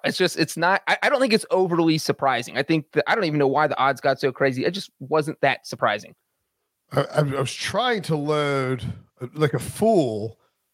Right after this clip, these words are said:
Speaker 2: I was trying to load the N F L dot com draft tracker because it just happened to be up instead of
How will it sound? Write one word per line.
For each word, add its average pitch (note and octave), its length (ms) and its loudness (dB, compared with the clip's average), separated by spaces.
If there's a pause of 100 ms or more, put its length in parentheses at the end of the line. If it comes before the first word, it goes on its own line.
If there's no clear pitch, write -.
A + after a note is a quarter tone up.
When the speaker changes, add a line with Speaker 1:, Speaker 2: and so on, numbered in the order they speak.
(120)
Speaker 2:
I B2+ 60 -2
was C3+ 120 2
trying D#3 220 2
to C3+ 60 0
load C3 420 2
the A#2+ 480 -2 (160)
N B2+ 120 -4
F B2 120 -4
L B2 80 2
dot A2+ 180 -4
com C3 540 0
draft A2+ 340 -2
tracker G#2+ 420 -8
because A2+ 300 -6
it A#2 80 -10
just - 180 -8
happened C#3+ 280 -2
to B2+ 40 -8
be B2+ 120 0
up B2 160 2
instead D#3+ 400 -2
of B2 240 -4